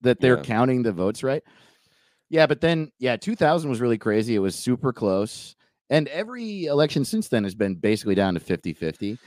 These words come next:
Speaker 1: And every
Speaker 2: Yeah.
Speaker 1: single year, at least somebody says it was stolen. But this
Speaker 2: Yeah.
Speaker 1: last one,
Speaker 2: Dude, you
Speaker 1: uh,
Speaker 2: used to have to own land. They were so f-, you had to be a guy, you had to be white, you had to own land. Dude,
Speaker 1: Yeah.
Speaker 2: you know,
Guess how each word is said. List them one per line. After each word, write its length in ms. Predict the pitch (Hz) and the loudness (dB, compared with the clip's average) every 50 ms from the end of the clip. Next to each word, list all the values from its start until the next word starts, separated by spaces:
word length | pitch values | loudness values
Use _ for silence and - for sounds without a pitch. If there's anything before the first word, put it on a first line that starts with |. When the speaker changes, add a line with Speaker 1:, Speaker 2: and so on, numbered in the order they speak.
| _ _ - | _ _ -4
Speaker 1:
And 120 | 127 127 - - | -4 -4 -2 2
every 360 | 127 143 151 151 180 190 190 | 4 4 4 4 2 0 2
Speaker 2:
Yeah. 180 | 190 90 170 170 | 2 0 2 2
Speaker 1:
single 340 | 160 160 165 156 151 147 131 | 2 2 4 4 4 2 4
year, 480 | 120 120 127 120 110 110 113 123 120 - | 4 4 4 4 4 4 2 0 -2 -2
at 160 | 113 123 107 113 | -2 -2 0 2
least 240 | 139 170 - - | 0 0 0 0
somebody 340 | - 131 135 135 123 110 104 | -2 -2 2 2 2 2 2
says 300 | 95 - 107 95 87 82 | 0 -2 -4 -4 -4 -4
it 80 | 90 82 | -4 -4
was 100 | 82 - | -4 -6
stolen. 520 | - - - 78 78 78 78 85 92 131 - _ _ _ _ _ _ _ _ _ _ _ _ _ _ _ 101 | -6 -4 -2 -2 -2 -2 -2 -4 -4 -6 -12 _ _ _ _ _ _ _ _ _ _ _ _ _ _ _ 0
But 100 | 95 104 | 0 2
this 240 | 123 123 98 85 | 2 0 0 0
Speaker 2:
Yeah. 40 | 104 | 0
Speaker 1:
last 280 | 104 113 123 117 - - | 0 0 0 -2 -2 -4
one, 460 | 104 101 98 95 92 90 90 90 107 - _ _ _ _ _ _ _ _ _ _ _ _ _ _ _ _ _ _ _ _ _ _ _ _ _ _ _ _ _ - - | -4 -2 -2 -2 -4 -4 -6 -6 -8 -12 _ _ _ _ _ _ _ _ _ _ _ _ _ _ _ _ _ _ _ _ _ _ _ _ _ _ _ _ _ -8 -4
Speaker 2:
Dude, 80 | 90 87 85 85 82 82 82 82 85 | -2 0 0 0 0 0 0 0 0
you 60 | 80 | 0
Speaker 1:
uh, 40 | 76 | 0
Speaker 2:
used 160 | - - - | -2 -2 -4
to 80 | - 226 | -4 -4
have 160 | 123 123 - - | -4 -4 -2 -4
to 140 | 98 - - | -8 -6 0
own 260 | 110 113 113 110 101 | 2 2 2 2 2
land. 580 | 95 90 92 104 120 127 104 78 62 57 - - | -2 -2 -2 -2 0 0 0 -2 -6 -10 -6 -4
They 80 | 104 110 | -4 -2
were 100 | 104 95 | -2 -4
so 220 | - - 131 139 | -2 0 0 0
f-, 140 | 139 - - | 0 0 -2
you 100 | 101 113 | -2 -2
had 80 | 123 | -2
to 60 | 139 131 | 0 -2
be 100 | 139 127 | -2 -2
a 60 | 101 | -2
guy, 420 | 90 110 104 104 104 101 104 104 | -2 -2 0 0 0 0 0 0
you 220 | 104 104 73 65 87 | -2 -2 -4 -6 -6
had 80 | 92 | -6
to 60 | 92 | -6
be 120 | 85 95 90 | -6 -6 -4
white, 320 | 87 85 85 85 85 82 | -4 -2 -2 -2 -2 -4
you 80 | 65 85 | -4 -6
had 120 | 85 80 | -6 -6
to 80 | 85 - - | -8 -8 -6
own 220 | 87 87 85 80 | -6 -4 -4 -6
land. 520 | 80 80 80 78 73 69 65 65 67 - _ _ _ _ _ _ _ _ _ _ _ _ _ _ _ _ _ - _ _ _ _ _ _ | -6 -6 -6 -6 -6 -8 -10 -14 -16 -20 _ _ _ _ _ _ _ _ _ _ _ _ _ _ _ _ _ -20 _ _ _ _ _ _
Dude, 120 | - 90 | 0 2
Speaker 1:
Yeah. 200 | 92 92 85 78 | 2 2 2 0
Speaker 2:
you 60 | - 247 | 0 -2
know, 120 | 240 | -2